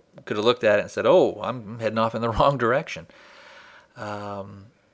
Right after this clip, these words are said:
you should also have some water with you, no matter what, whether you think you're gonna need it or not. You know, you can learn from me. Uh,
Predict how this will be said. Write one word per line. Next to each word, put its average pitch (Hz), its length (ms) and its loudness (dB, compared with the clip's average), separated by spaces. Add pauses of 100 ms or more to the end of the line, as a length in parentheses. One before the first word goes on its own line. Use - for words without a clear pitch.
(200)
you 120 240 -4
should 113 200 -2
also 131 480 6
have 127 360 -2
some 127 220 -6
water 123 380 4
with 101 260 -4
you, 98 100 -8
no 104 140 -4
matter 110 320 4
what, 113 260 4
whether 104 240 0
you 107 200 -6
think 113 300 -10
you're 113 120 -8
gonna 117 260 -6
need 120 300 -4
it 127 180 -2
or 120 120 -4
not. 131 360 -4 (520)
You 110 80 -14
know, 104 40 -2
you 101 200 -6
can 104 200 -8
learn 113 380 2
from 127 260 -6
me. 131 380 -2 (1120)
Uh, 107 480 -4